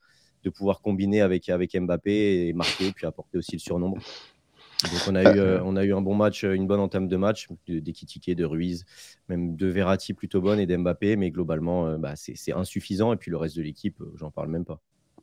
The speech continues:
Speaker 2: Alors justement, je vois dans les commentaires Laurent et, euh, Z qui essayent un peu de me tailler. Euh, j'ai envie de vous dire, les gars, moi j'écoutais pas grand-chose au N B A, hein, mais quand tu vois la saison qu'a, qu'a pondu, euh, Ekitike pour être ensuite drafté, c'est compliqué pour lui d'être aussi performant au P S G en même temps, donc forcément les gars, soyez un peu indulgents avec lui.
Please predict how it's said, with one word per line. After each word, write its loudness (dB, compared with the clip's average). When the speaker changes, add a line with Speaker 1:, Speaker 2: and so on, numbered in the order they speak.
Speaker 2:
Alors 10
justement, 8
je 6
vois 10
dans 8
les 8
commentaires 8
Laurent 8
et, 4
euh, 4
Z 8
qui 0
essayent 2
un 6
peu 0
de 2
me -4
tailler. 6
Euh, 2
j'ai 6
envie 10
de 6
vous 6
dire, 10
les 10
gars, 10
moi 10
j'écoutais 0
pas 6
grand-chose 4
au 6
N 6
B 4
A, 8
hein, 4
mais 4
quand 0
tu -8
vois 6
la 6
saison 6
qu'a, 4
qu'a 4
pondu, 10
euh, 6
Ekitike 6
pour 8
être 4
ensuite 6
drafté, 8
c'est 4
compliqué 6
pour 6
lui 10
d'être 6
aussi -4
performant 6
au 8
P 6
S 4
G 0
en 2
même 0
temps, 2
donc -10
forcément 4
les 8
gars, 8
soyez 4
un 6
peu 2
indulgents 4
avec 4
lui. 10